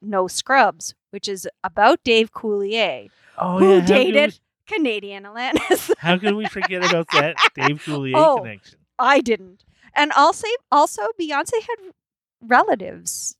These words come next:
Speaker 1: from Acadia that were expelled to Louisiana.
Speaker 2: Oh, okay.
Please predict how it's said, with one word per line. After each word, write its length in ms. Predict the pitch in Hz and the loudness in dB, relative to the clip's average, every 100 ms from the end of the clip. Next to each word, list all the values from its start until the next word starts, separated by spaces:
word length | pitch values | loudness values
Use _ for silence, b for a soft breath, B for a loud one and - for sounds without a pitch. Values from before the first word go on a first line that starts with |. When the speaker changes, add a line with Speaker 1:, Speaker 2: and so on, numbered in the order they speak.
| _ | _
Speaker 1:
from 400 | - 202 190 196 | 0 2 2 -2
Acadia 580 | - - 285 392 - - _ _ _ _ _ - | -16 -6 -4 -2 -4 -8 _ _ _ _ _ -2
that 140 | - | 2
were 140 | 185 | 4
expelled 680 | 196 - - 233 233 220 - - _ _ | 2 0 -2 0 0 -6 -12 -20 _ _
to 640 | - - 233 220 214 208 | -4 -2 -4 -4 -4 -6
Louisiana. 840 | 202 202 208 190 190 226 170 - 170 _ - | -8 -6 -6 -4 -4 -4 -4 -8 -14 _ 0
Speaker 2:
Oh, 280 | 143 196 240 | 2 2 0
okay. 360 | - 95 131 | -6 -8 -8